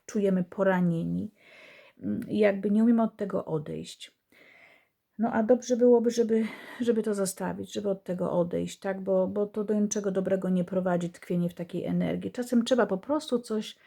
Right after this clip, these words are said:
mm, odpuścić, bo jeżeli się będziemy tak zapiekać, to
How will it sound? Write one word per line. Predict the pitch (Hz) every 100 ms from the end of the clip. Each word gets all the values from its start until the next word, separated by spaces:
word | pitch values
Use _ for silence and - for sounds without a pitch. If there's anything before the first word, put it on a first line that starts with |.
| - - _
mm, | 185 196 -
odpuścić, | 185 - - 208 180 - 175
bo | 180
jeżeli | 185 185
się | 185
będziemy | 185 185 196 202
tak | 196 185
zapiekać, | 180 180 - 220 220 214 -
to | - 180